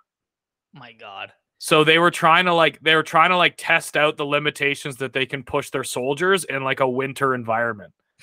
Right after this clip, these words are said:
Speaker 2: where they're like, "Okay, like, this, like, at, at, like, this point, if our soldiers get, like, wet in any way, like, they're gonna lose, like, a foot,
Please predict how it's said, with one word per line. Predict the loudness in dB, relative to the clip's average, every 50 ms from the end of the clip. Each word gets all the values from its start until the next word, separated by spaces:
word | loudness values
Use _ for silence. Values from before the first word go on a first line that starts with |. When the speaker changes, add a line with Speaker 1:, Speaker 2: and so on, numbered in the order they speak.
| -20 _ -20 -20 -6 -2
Speaker 2:
where | 0 2 4
they're | 4 4 6 6
like, | 6 4 4 2
"Okay, | 2 2 4 4 4 4
like, | 4 2 0 0 0
this, | 0 0 0 0 -2 0
like, | 2 2 2 0 0 0 2
at, | 4 4 4 2 _ 2
at, | 2 4 4
like, | 4 2 2 2
this | 2 0 0 0
point, | -2 -4 0 2 2 2 2 2 2
if | 2 2 4
our | 2 0 0
soldiers | 0 0 -2 0 -2 -4 -4 -2
get, | -2 0 0 -2 -2 -4
like, | -6 -6 -6 -8 _ _ -20
wet | -8 0 2 2 2 2 0 -8 -16 -14 -12
in | -6 -2
any | 0 0 0 0 -4 -8 -12 -14 -6
way, | 0 2 4 4 2 0 -4 -12 -14 _ _ _ _ _ _ _ _ _ _ _ -6
like, | -6 -6 -2 2
they're | 4 4 6
gonna | 6 6 4 4
lose, | 4 2 2 2 2 2 2 0 0
like, | 2 0 2 0
a | -2 -6
foot, | -6 -6 -4 -2 -2 -2 -4